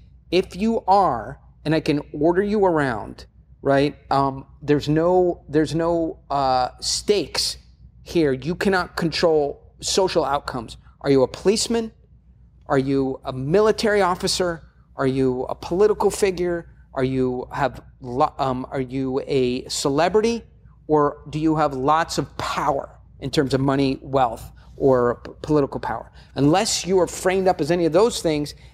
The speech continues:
the, what you're trying to project doesn't get up through the midbrain. And you don't get access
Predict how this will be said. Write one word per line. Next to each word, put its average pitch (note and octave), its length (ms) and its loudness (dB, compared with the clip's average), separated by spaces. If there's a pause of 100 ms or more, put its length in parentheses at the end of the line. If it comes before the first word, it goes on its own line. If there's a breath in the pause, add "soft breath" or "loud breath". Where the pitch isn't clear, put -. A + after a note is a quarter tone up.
(200 soft breath)
the, E3 280 0 (720)
what C#3 340 -2
you're A3+ 140 0
trying G3 240 -2
to F3 80 -2
project F3 560 0 (320)
doesn't G3+ 320 0
get F#3+ 240 0
up E3+ 200 -2
through E3+ 100 0
the D#3 80 0
midbrain. D3+ 600 0 (1900)
And D3+ 100 0
you D3 80 0
don't F3+ 180 2
get G3 160 2
access D#3+ 680 -2